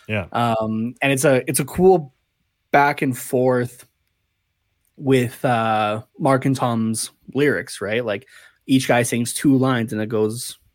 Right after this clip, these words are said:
Speaker 2: back and forth
Speaker 1: Mm-hmm.
Speaker 2: and coming to that harmony in the chorus.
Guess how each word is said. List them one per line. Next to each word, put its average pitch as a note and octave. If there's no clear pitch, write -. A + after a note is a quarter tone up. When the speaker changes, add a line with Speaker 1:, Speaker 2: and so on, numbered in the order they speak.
Speaker 2:
back A2+
and A2
forth A2
Speaker 1:
Mm-hmm. G#2
Speaker 2:
and A2
coming C3
to C#3
that A#2
harmony A#2
in A2+
the -
chorus. G#2